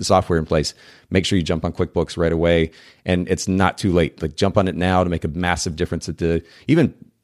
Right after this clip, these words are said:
midway through this year, but certainly the end of the year and prepping for taxes next year as well. Um, all right, we're gonna keep going though. Talk to me about inspiration. This is a kind of a new question for this, this season of the Bokeh Podcast.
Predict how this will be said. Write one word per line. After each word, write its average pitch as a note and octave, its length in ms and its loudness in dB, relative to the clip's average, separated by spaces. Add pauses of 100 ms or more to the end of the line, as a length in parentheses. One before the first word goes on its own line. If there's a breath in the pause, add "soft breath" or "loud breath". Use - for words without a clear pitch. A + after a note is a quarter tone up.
midway B2 340 4
through F2+ 160 -2
this E2 180 -2
year, F2 120 2
but E2 120 -2
certainly A2 280 0
the F#2+ 100 -2
end G2+ 120 -2
of F2+ 60 -4
the F#2 60 -4
year F2+ 140 0
and E2+ 100 -4
prepping F#2 260 -4
for E2 120 -10
taxes E2 420 -4
next E2 240 -8
year D#2 120 -2
as C#2+ 120 -8
well. D2+ 340 -6 (540 loud breath)
Um, G#2 380 0
all A2 80 4
right, A2+ 120 4
we're G#2+ 80 0
gonna B2 120 4
keep B2+ 180 0
going C3 260 2
though. F#2+ 340 2 (240 soft breath)
Talk A#2 240 0
to E3+ 60 -2
me F3 100 0
about B2+ 220 2
inspiration. A2+ 580 0
This B2+ 140 -2
is D#3+ 80 -4
a B2+ 120 2
kind - 260 -4
of A#2 60 0
a G#2+ 40 2
new A2 140 0
question G#2+ 380 0
for G2+ 160 -2
this, G2+ 280 -4
this - 240 -2
season A2 380 0
of F#2 360 -4
the F2+ 80 -10
Bokeh F#2 240 0
Podcast. F2 760 -4